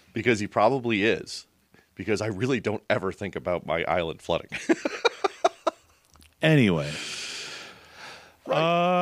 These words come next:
Speaker 2: Uh, plot devices
Speaker 1: I
Speaker 2: that
Speaker 1: did
Speaker 2: don't have
Speaker 1: have
Speaker 2: to do with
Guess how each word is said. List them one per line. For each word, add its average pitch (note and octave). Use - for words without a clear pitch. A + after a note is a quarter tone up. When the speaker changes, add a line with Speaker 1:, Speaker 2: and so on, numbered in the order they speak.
Speaker 2:
Uh, F3
plot D#4
devices A#2
Speaker 1:
I E3
Speaker 2:
that C#3
Speaker 1:
did D3+
Speaker 2:
don't D#3
have C#3
Speaker 1:
have D3+
Speaker 2:
to D#3
do C#3
with C#3